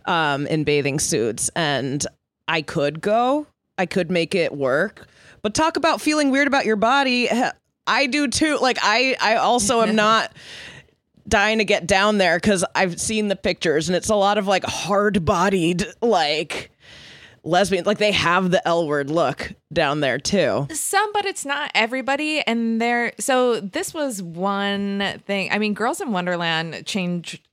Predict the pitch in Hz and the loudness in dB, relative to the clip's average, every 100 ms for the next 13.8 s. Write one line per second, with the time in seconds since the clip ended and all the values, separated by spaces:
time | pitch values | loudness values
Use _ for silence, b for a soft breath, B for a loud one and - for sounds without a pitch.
0 | _ - - 214 202 165 - 180 160 151 | _ -16 -6 -4 -4 -6 -6 -8 -6 -6
1 | 151 151 - 156 156 151 151 147 b b | -4 -6 -6 -6 -6 -10 -12 -16 b b
2 | b - 170 151 185 185 - 190 202 190 | b -4 -2 0 -2 -2 -2 -4 -4 -4
3 | 180 170 165 147 170 175 160 160 147 156 | -2 -2 -2 -6 -8 -6 -4 -6 -4 -4
4 | 156 - 170 180 160 156 151 151 156 - | -6 -10 -10 -6 -6 -4 -6 -6 -8 -8
5 | 185 110 180 190 208 208 196 _ 220 220 | -8 -8 -6 -4 -4 -6 -12 _ -4 -4
6 | 180 175 170 160 156 151 190 214 190 - | -6 -8 -8 -8 -8 -10 -14 -12 -14 -14
7 | - 147 - 147 147 156 139 135 _ 214 | -14 -12 -8 -8 -8 -6 -8 -8 _ -8
8 | 214 208 190 - 160 156 170 160 156 156 | -6 -8 -10 -8 -10 -8 -8 -8 -8 -8
9 | 156 156 B B B 208 220 226 214 214 | -10 -12 B B B -6 -4 -2 -4 -4
10 | 208 190 190 185 180 - - 190 180 170 | -2 0 0 0 -2 -6 -4 -2 -2 -2
11 | 165 165 165 156 _ _ _ _ _ 175 | -4 -6 -6 -10 _ _ _ _ _ -6
12 | 165 151 143 117 _ _ _ _ _ _ | -6 -6 -8 -10 _ _ _ _ _ _
13 | - - 277 262 262 247 220 | -10 -4 -2 -2 -4 -6 -8